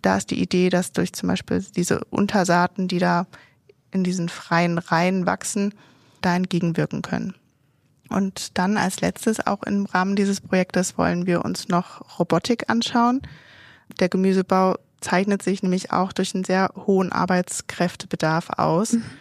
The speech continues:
Speaker 1: auch eben für diese
Speaker 2: Mhm.
Speaker 1: Punkte wie Unkrautbekämpfung. Und auch diese Arbeitskräfte werden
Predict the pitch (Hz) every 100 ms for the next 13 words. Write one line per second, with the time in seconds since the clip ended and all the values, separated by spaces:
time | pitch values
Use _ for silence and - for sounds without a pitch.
0 | - _ - 185 - 190 196 190 - 180
1 | 185 226 226 - 190 - 185 160 185 -
2 | 165 - 170 170 170 - 180 214 - -
3 | - - - _ 180 185 180 - 185 -
4 | 185 185 - 196 208 - - 170 - 180
5 | 180 180 175